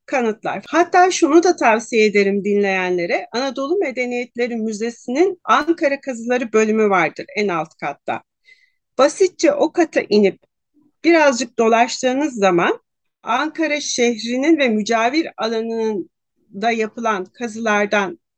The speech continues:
elde edilen buluntuları tek tek izleyerek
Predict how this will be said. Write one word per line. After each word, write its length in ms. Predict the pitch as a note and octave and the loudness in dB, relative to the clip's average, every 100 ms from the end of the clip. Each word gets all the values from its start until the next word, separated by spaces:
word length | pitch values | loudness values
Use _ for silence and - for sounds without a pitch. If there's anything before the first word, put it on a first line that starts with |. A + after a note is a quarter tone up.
| _ - | _ 0
elde 340 | G#3 A3 C4 | 0 2 0
edilen 420 | A#3 A#3 G#3 F#3 | 0 0 0 -2
buluntuları 840 | A3+ B3 B3 A#3+ B3+ A#3 G#3+ F#3+ - _ _ | -4 -4 -6 -6 -4 -2 0 -2 -6 _ _
tek 280 | D4 C#4 - | -8 -8 -6
tek 160 | G#3 - | -8 -8
izleyerek 880 | - A3 G3+ A3+ C4+ D#4 G4 - | -10 -8 -4 -2 0 0 -2 -4